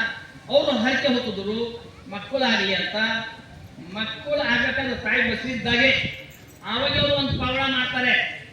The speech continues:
ಬಸ್ರಿದ್ದಾಗ ತಾಯಿ ಈ ಮಗು ಹೊಟ್ಟೆಲಿ ಇದ್ದಾಗೆ ಯಾವ ಥರ ಪವಾಡ ಅಂದ್ರೆ,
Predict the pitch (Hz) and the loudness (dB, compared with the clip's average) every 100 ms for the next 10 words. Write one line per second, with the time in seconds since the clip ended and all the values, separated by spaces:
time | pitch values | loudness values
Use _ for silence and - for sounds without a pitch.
0 | - - - - - - - - 151 208 | -20 -20 -20 -20 -20 -20 -20 -14 -10 -6
1 | 220 220 240 233 220 208 214 247 214 226 | -4 -2 0 0 0 4 6 6 4 2
2 | 554 - - - - - 185 190 190 214 | 0 -4 -10 -16 -20 -14 -10 -6 -4 -4
3 | 226 196 - 240 208 226 233 233 190 233 | -4 -4 -4 -4 -4 -2 -2 2 2 0
4 | - - - - - - - - - - | -4 -8 -14 -18 -20 -20 -18 -18 -18 -14
5 | 269 - 294 262 214 202 202 233 226 226 | -8 -8 -6 -4 -4 -4 -4 -2 -2 0
6 | 262 - - - | 0 0 -2 -6